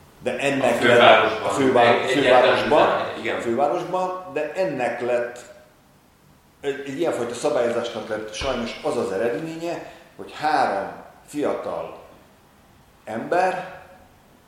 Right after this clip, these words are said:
Speaker 1: nem ment haza aznap este. Ez az egyik oka például. Oké, hogy ezt utólag szabályozták, rapid gyorsasággal,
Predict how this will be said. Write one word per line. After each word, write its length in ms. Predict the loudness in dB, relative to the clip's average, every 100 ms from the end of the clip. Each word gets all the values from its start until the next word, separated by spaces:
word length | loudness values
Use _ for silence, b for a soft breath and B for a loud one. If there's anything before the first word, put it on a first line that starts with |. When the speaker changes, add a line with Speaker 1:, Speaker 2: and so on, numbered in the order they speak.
| _ _ _ _
Speaker 1:
nem 180 | -12 -10
ment 280 | -6 -6 -6
haza 340 | -4 -4 -4
aznap 320 | -10 -12 -18 -18
este. 240 | -18 -18 -20 -20 _ _ _ _ _ _ _ _ _ _ _ _ _ _ _ _ _ _ -6
Ez 180 | -4
az 100 | 0
egyik 340 | 0 0 -4 -10
oka 180 | -12 -14
például. 560 | -12 -12 -12 -14 -16 -20 -20 B B B B B B -14 -2
Oké, 340 | -2 2 0
hogy 160 | 2 2
ezt 280 | 0 -2 -10 -12
utólag 640 | -8 0 0 2 0 -4 -8
szabályozták, 1200 | -4 0 0 -2 -4 -8 -6 -2 -2 -4 -8 -4
rapid 360 | -4 -4 -10 -6
gyorsasággal, 1160 | -6 -6 -8 -6 -6 -6 -6 -2 0 -2 -10